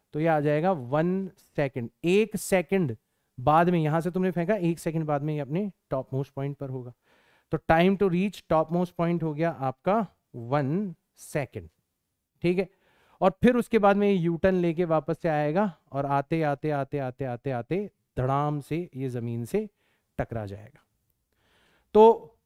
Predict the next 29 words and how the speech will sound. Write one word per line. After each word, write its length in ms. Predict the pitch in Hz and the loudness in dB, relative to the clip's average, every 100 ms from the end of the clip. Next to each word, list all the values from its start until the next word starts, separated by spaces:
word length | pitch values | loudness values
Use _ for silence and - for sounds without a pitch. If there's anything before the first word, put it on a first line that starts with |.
| - | -14
जमीन 500 | 120 170 185 240 269 | 2 4 6 6 6
से 160 | 226 226 | 4 2
टकराने 500 | 196 185 170 165 165 | 2 2 2 2 0
का 140 | 190 | 0
जो 100 | 196 208 - | -2 -4 0
टोटल 340 | 208 208 247 226 | 2 4 4 4
टाइम 280 | 190 180 160 | 4 2 0
है 220 | 143 107 - | -4 -8 -2
वो 80 | 151 | 2
आप 160 | 196 | 2
कैसे 280 | - 180 202 | 2 2 2
निकालोगे 560 | 185 151 143 139 156 196 _ _ _ _ 196 | 0 0 -2 -2 -4 -6 _ _ _ _ -6
कि 60 | |
फेंकने 580 | - - 185 185 214 240 | -4 0 2 2 2 2
के 120 | 220 220 | 0 2
बाद 260 | 185 185 | 4 4
में 140 | 185 226 - | 4 0 0
एक 300 | 180 202 240 | 0 2 0
सेकंड 400 | - 202 190 214 | 0 0 0 0
तो 80 | 214 | 2
आपका 260 | 196 185 214 | 2 4 2
already 460 | 190 165 160 170 196 | 2 0 0 -2 -2
गुजर 300 | 135 135 151 | -4 0 -2
चुका 300 | 143 139 127 | -2 -8 -6
है, 180 | 110 104 - _ _ - _ _ | -6 -8 -12 _ _ -20 _ _
एक 180 | 147 160 | -4 -2
सेकंड 280 | - 170 175 | -2 -2 -2
तो 60 | 170 | -2
आपका 340 | 156 214 254 | 2 2 2